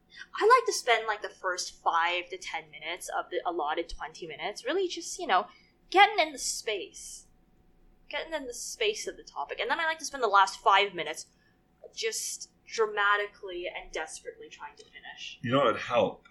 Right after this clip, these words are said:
Speaker 2: is if we were a little bit tipsy. <laughs>
Speaker 1: Well, actually, can I just say, okay, listeners, I'm gonna take you behind the scenes. So, every time I try to order food on,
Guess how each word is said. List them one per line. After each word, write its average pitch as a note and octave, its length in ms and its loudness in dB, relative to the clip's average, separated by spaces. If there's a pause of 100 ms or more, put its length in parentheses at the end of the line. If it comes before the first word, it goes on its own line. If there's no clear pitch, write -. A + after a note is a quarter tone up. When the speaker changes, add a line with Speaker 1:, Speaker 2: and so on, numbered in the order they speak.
Speaker 2:
is G2 160 -4
if - 160 -8
we G#2 60 -4
were G#2 220 6
a F#2 60 4
little F2 160 -4
bit - 160 -16
tipsy. - 500 -2
<laughs> - 60 -12 (640)
Speaker 1:
Well, G#3 140 0 (180)
actually, - 280 -4
can B3 100 -10
I C4+ 60 -10
just C4+ 180 -8
say, F#3 300 -6
okay, E3+ 260 -4 (580)
listeners, A3+ 460 4
I'm G#3+ 140 8
gonna A#3 120 8
take A3 280 4
you G#3+ 80 -4
behind F#3+ 520 6
the F3+ 60 -4
scenes. D#3+ 560 -10 (460)
So, G#3+ 480 8 (920)
every D4+ 240 12
time F4 280 8
I C#4+ 80 4
try C#4 160 0
to C4+ 80 4
order C4 340 6
food B3 560 4 (140)
on, G3+ 320 8